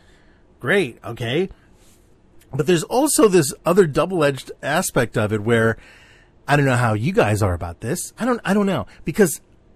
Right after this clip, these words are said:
sometimes you can get a compliment, and I've learned over the years to accept a compliment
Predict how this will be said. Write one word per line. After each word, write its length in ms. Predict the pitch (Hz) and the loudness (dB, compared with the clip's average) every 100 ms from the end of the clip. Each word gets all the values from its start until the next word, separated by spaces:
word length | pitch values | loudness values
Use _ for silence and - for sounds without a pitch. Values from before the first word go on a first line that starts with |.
| _ | _
sometimes 480 | - - 302 262 226 | -10 -4 -2 2 0
you 60 | 202 | 2
can 100 | 170 | 2
get 100 | 156 | 2
a 40 | |
compliment, 560 | - - 175 196 208 - | 0 -8 -4 -2 -2 0
and 80 | 185 | 0
I've 140 | 226 | 0
learned 300 | 208 262 294 | 0 -2 -2
over 140 | 247 175 | -2 -4
the 80 | |
years 300 | 139 139 131 - | -2 -2 -2 -2
to 100 | 139 | -4
accept 340 | 120 160 - | -4 -8 -6
a 40 | |
compliment 540 | 202 135 120 127 127 | -6 -6 -8 -6 -8